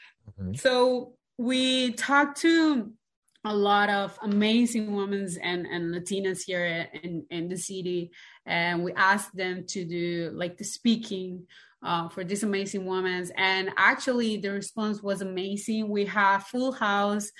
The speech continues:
Speaker 2: when we did it the first time. Then because of the pandemic in two thousand twenty, we did, like, an online
Speaker 1: Yep.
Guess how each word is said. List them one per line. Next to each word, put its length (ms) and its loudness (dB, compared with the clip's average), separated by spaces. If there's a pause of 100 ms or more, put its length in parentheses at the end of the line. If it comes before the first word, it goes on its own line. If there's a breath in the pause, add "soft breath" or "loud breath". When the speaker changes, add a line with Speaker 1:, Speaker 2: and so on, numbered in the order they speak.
(280 loud breath)
Speaker 2:
when 180 2
we 100 0
did 160 -4
it 80 -6
the 60 -8
first 380 -8
time. 360 0
Then 560 4
because 380 -4
of 140 -6
the 100 -6
pandemic 540 0
in 100 -2
two 120 -8
thousand 440 -4
twenty, 380 2
we 160 -4
did, 420 -6
like, 240 -4
an 120 -2
online 800 2
Speaker 1:
Yep. 220 6